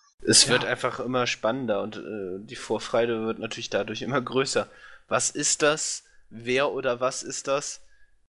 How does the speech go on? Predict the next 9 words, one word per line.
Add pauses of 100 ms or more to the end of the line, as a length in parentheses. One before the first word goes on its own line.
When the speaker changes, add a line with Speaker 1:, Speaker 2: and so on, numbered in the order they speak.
(260)
Speaker 1:
Was
er
kontrolliert
oder,
ne,
was
er
freilassen
könnte,